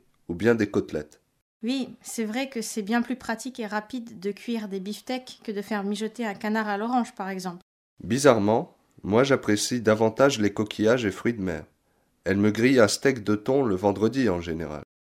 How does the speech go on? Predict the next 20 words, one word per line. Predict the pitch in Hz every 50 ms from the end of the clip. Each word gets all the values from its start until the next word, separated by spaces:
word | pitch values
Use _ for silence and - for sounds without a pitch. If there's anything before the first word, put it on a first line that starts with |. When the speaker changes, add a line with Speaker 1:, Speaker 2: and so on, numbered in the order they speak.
| _
Speaker 2:
Tu | - - 220
as | 220 220
soif ? | 220 - 254 277 349 370 - - - 226
Je | 208 208
te | 196 - 220
resserre | 214 220 226 - - 247 233 214
du | 220 220
vin | 208 240 277 320 - -
ou | 240
tu | 220 - 240
veux | 214 220 233
de | 202 220
l'eau ? | 214 208 208 202 - _ _ _ _ _ _ _ -
Speaker 1:
Non, | - 87 98 117
merci. | 135 135 123 117 - - 98 98 101 104 - _ _ -
Je | - 87
vais | 92 104 107 113
attendre | 110 110 - 139 139 123 104 107
le | 104 110
café. | 107 - 98 - - 85 82